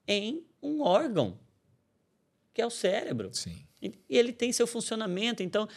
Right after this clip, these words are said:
Speaker 1: e-, existe um mundo ali a ser explorado, assim como o seu coração, você não consegue ver. Se você não fizer um eletrocardiograma, se você não fizer um ecocardiograma, se você não fizer um teste ergométrico, você não vai conseguir. Se você não tiver recursos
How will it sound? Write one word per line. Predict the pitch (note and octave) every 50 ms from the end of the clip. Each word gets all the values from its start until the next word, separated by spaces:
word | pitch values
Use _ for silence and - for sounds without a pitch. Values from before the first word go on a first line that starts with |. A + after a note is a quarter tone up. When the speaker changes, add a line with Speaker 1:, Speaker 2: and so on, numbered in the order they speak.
| - - _
Speaker 1:
e-, | - E3 E3+ -
existe | - D#3+ D#3 D3+ E3+ A3 - - - A#3
um | G3
mundo | E3+ D#3+ E3+ G3+ A#3+ A#3+ G#3 D3+ C#3
ali | B2+ B2+ C3 C#3
a | C3 B2
ser | B2 - - C#3 B2+ B2
explorado, | B2+ B2 - - A2+ A2 G#2 G#2 B2 D3+ F3+ F3+ C3 B2+
assim | B2 - F3 F3+
como | - - E3+
o | D#3+
seu | - - D3+ C#3+
coração, | C#3+ D3 B2+ A#2+ A#2+ - - D#3 D#3 D3+
você | D3 - D3 D3 C#3 C#3+ - - - _
não | - C#3+ D#3
consegue | D3+ G#3 F#3+ - - E3+ F3+ G3+ - -
ver. | A2+ G#2+ G#2+ G2 - - - _ _ _ _ _ _
Se | _ -
você | B2+ A#2+ F3
não | G#3 A#3
fizer | A3 F3 D#3
um | C#3+ C3
eletrocardiograma, | B2 A#2+ B2 B2 B2 A#2+ - - A#2+ G#2+ F#2 F#2+ F2 F#2 G2+ A2+ B2+ B2+ G#2+ F#2 F2 - - - _ _
se | - G2+
você | G#2 C#3+
não | E3
fizer | D3+ C3 C3
um | B2+ A2+
ecocardiograma, | A#2 B2 A#2+ - - - A2+ A2 G#2+ G#2 F2+ F2 F#2 G2+ A2+ A#2 G2+ F2+ F#2 - - - _
se | - - A2
você | G#2+ A2 G#2+ - D3 D3+
não | E3+ E3+
fizer | E3 A#2+ B2
um | B2 A#2+
teste | A#2+ C3 B2+ B2 - -
ergométrico, | B2 G2+ G2+ F#2+ F2+ F2+ G2 A#2+ C3 A#2+ A#2 - - - - - - - _ _ _
você | - - -
não | - E4+
vai | B3 A3 B3
conseguir. | C4 - C#4 C4 - - D4 A#3 G3 A3 A#3+ A#3+
Se | - -
você | F3+ -
não | A#3 C4+ C#4+
tiver | - - G#3 F3 F3 D#3+
recursos | D3 D#3+ D3 D3 - - - E3+ G3 A3 A#3+ A#3+ - - - - C3+ G#2+ G#2+ - - -